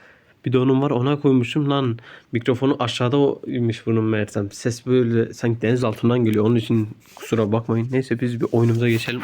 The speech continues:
Uzun zamandır oynamadım. Ee, bot gibi de oynayabilirim. Telefonum altmış F P S'te maalesef ki desteklemiyor. Ben bu için anasını aradım. Neyse.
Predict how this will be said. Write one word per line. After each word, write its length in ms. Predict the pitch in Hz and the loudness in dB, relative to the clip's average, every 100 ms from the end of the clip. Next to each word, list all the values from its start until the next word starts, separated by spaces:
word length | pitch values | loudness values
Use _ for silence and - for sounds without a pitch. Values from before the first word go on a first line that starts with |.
| 127 | -4
Uzun 180 | 135 | -4
zamandır 340 | 135 139 143 123 | -4 -2 -2 -2
oynamadım. 440 | 123 135 127 143 - - - - - - - - - - | -2 -2 -2 -4 -10 -12 -12 -10 -8 -8 -12 -20 -14 -4
Ee, 280 | 110 107 117 | -2 -2 -4
bot 180 | 131 | -6
gibi 160 | 123 120 | -6 -4
de 40 | |
oynayabilirim. 440 | 123 113 110 - - - - - | -2 -2 -2 -4 -8 -8 -6 -8
Telefonum 420 | - 113 120 113 113 - | -8 -10 -4 -4 -4 -8
altmış 320 | 113 120 113 | -6 -4 -4
F 100 | 117 | -2
P 140 | 113 | -2
S'te 140 | 113 117 | 0 0
maalesef 560 | 110 123 113 117 117 | 0 0 -2 -6 -6
ki 100 | 107 | -4
desteklemiyor. 640 | 110 107 110 - 113 110 - - | -4 -4 -6 -4 -2 -2 -4 -8
Ben 200 | 117 117 | -6 -4
bu 80 | 117 | -4
için 240 | 110 113 113 | -6 -8 -10
anasını 400 | 110 110 117 113 | -10 -8 -8 -8
aradım. 280 | 113 107 110 - - - - - - - - - - _ - | -8 -4 -4 -6 -12 -20 -20 -20 -20 -12 -12 -12 -20 _ -4
Neyse. 340 | 127 127 127 | -4 -2 -6